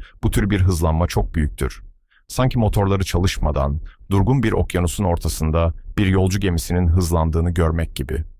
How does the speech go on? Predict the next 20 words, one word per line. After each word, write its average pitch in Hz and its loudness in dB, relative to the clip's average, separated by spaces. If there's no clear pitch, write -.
Değişim 110 2
de 98 0
düzgün 82 0
değildi. 78 -2
Analistler, 87 0
sanki 123 0
nesnenin 92 2
içindeki 92 0
bir 92 0
şey 101 -2
açılıp - -2
kapanıyormuş 95 0
gibi, 73 -2
Ana 113 4
hareket, 87 -2
yayının 101 2
üzerine 92 0
katmanlanmış 87 -2
mikro 98 0
sıçramalar 76 0